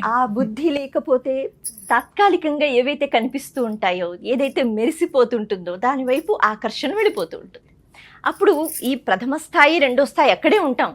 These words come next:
మూడో స్థాయికి రాం. అలా జీవితం అయిపోతుంది. కానీ ఎన్నో కోట్ల జన్మలు ఎత్తాం, మనిషిగా వచ్చినందుకు సద్వినియోగం చేసుకోవాలి. కాబట్టి ఇలా ఆత్మ గురించి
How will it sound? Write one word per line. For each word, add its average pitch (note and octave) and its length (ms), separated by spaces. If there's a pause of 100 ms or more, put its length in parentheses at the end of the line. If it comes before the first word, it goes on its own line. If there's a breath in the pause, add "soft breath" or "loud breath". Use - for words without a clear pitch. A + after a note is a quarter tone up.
(140)
మూడో F3+ 180
స్థాయికి C4 420
రాం. F#3+ 240 (360)
అలా A3 160
జీవితం A3+ 420
అయిపోతుంది. F#3 480 (560 loud breath)
కానీ E4+ 380
ఎన్నో D4+ 680
కోట్ల B3 360
జన్మలు A#3 360
ఎత్తాం, F#3+ 320 (260)
మనిషిగా G#3 420
వచ్చినందుకు A3 580
సద్వినియోగం A#3 840
చేసుకోవాలి. - 500 (760)
కాబట్టి A3 460 (360 loud breath)
ఇలా C#4+ 380
ఆత్మ C4+ 460
గురించి D4+ 560